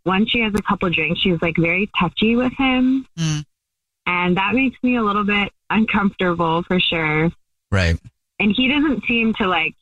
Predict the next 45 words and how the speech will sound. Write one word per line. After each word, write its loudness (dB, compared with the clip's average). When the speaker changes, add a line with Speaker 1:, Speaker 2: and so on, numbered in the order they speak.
Speaker 1:
he's 0
just 0
been 0
kind 0
of 2
oblivious 0
to 0
all 0
of -2
this. 2
Like, -2
he 0
doesn't 0
seem 2
to 0
notice 0
that 0
this 0
is, 2
is 2
weird 0
for 2
me, 2
which 0
is 0
kind 0
of 0
the 0
concerning 0
part. -2
Like 0
I -2
said, -2
I 0
trust -4
him 0
a 0
lot, 0
but 0
I'm 2
just, -2
this 0
feels 0
a 2
lot 0